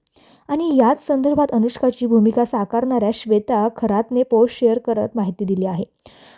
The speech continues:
अनुष्काची भूमिका साकारणाऱ्या श्वेता खरातने पारू मालिकेच्या आगामी स्क्रिप्टचा फोटो शेअर करत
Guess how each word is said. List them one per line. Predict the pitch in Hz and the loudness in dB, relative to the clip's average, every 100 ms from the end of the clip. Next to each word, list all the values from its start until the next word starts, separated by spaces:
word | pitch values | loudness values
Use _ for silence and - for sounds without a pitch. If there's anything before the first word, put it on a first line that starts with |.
| - | 2
अनुष्काची | 220 214 233 214 | 4 4 2 2
भूमिका | 214 220 208 226 | 4 4 4 2
साकारणाऱ्या | - 208 233 233 254 226 | 2 0 0 0 2 2
श्वेता | 254 226 208 262 262 - | 2 2 2 0 -2 -2
खरातने | 233 226 233 233 | 0 2 2 0
पारू | 240 214 240 | 2 2 2
मालिकेच्या | 262 247 254 277 269 | 2 2 2 2 0
आगामी | 208 220 262 | 0 0 -2
स्क्रिप्टचा | 285 - 240 240 - 220 | -6 -2 0 0 0 0
फोटो | 240 240 208 254 | 2 2 2 2
शेअर | 254 240 | 4 2
करत | 262 247 214 | 2 0 0